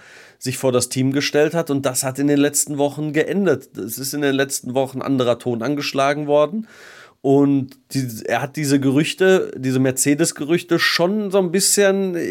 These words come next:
ja, ein bisschen rollen lassen, ähm, und dem keinen Abbruch getan, wie es, wie es ja sonst immer war. Und, und das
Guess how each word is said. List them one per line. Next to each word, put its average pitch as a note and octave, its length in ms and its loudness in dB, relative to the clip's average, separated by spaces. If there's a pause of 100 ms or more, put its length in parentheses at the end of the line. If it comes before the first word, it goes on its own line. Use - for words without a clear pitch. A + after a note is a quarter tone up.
ja, G3+ 180 0
ein A#2+ 280 -4
bisschen F#3 220 0
rollen G#3 300 2
lassen, E3 500 0 (140)
ähm, C#3+ 360 -4 (800)
und C#3+ 240 0
dem D3+ 240 2
keinen F#3 240 -4
Abbruch C#3 420 -8
getan, C3+ 440 -2
wie C3 80 -2
es, A#2+ 180 -6
wie B2 60 -4
es A2 100 -6
ja B2 100 4
sonst D3+ 300 -2
immer A2+ 240 0
war. A#2+ 240 2
Und, B2 180 -4
und A#2 240 -8 (440)
das - 320 -2